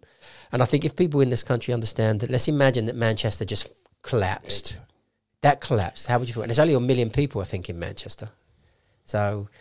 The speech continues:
Speaker 1: well, that was a bit of a down. Now we're talking about the knowledge. <laughs>
Speaker 2: You know, it's, it, it is normal to have earthquake, but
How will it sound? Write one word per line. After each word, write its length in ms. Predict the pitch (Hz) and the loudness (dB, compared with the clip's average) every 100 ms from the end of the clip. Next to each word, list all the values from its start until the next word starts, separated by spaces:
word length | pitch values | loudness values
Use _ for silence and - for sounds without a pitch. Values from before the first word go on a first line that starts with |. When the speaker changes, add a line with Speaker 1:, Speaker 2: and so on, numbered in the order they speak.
| - - - - - - - _ _ _ | -20 -20 -20 -20 -20 -20 -20 _ _ _
Speaker 1:
well, 180 | - 175 | 8 12
that 200 | 165 202 | 12 12
was 120 | 226 | 12
a 60 | 180 | 6
bit 200 | 151 170 | 6 4
of 60 | 139 | 4
a 40 | |
down. 320 | 135 147 139 | 0 2 6
Now 100 | 165 | 6
we're 80 | 185 | 6
talking 180 | - 202 | 10 10
about 160 | 175 180 | 12 10
the 80 | |
knowledge. 420 | 170 180 165 - - | 12 12 12 12 10
<laughs> 1200 | - - 359 330 - 392 254 - 240 - - - | 10 8 8 10 10 10 8 10 8 10 4 4
Speaker 2:
You 120 | 123 | 2
know, 200 | 127 123 | 2 2
it's, 380 | 117 120 107 104 | 0 -4 -8 -10
it, 320 | 123 127 131 131 | 2 4 4 0
it 180 | 139 123 | -4 -6
is 120 | 110 | -4
normal 400 | 120 127 117 110 | 0 0 0 -4
to 140 | - | -4
have 220 | 107 107 87 | -4 -4 -2
earthquake, 580 | 104 104 - 104 87 - | -4 -6 -8 -10 -10 -6
but 420 | 98 104 104 | 0 2 2